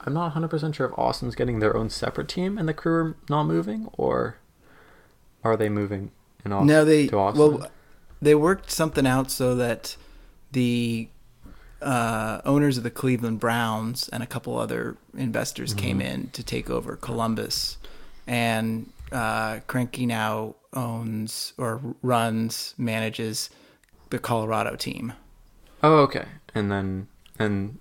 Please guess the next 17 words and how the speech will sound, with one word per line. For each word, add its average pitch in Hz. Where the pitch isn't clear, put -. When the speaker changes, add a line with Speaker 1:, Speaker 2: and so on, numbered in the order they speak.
Speaker 1:
okay, 113
okay, -
okay. -
But 123
I 127
know 135
there 123
is 110
an 95
expansion -
team 135
to -
Austin -
in -
twenty -
twenty-one. -
Speaker 2:
Yes. -